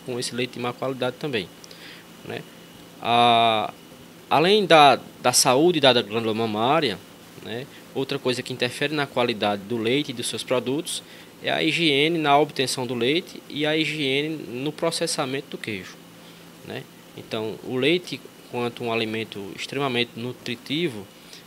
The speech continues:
ele não é só nutritivo pra nós que consumimos, mas também pras bactérias que são, é,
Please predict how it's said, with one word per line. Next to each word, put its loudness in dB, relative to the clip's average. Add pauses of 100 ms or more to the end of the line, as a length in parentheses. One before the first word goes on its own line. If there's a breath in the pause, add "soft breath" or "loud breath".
(140)
ele -4 (100)
não -4
é 0
só -4
nutritivo -6
pra 0
nós 0
que -8
consumimos, -6 (460 loud breath)
mas -4
também -6
pras -4
bactérias 0 (240)
que -8
são, -4 (500 loud breath)
é, -4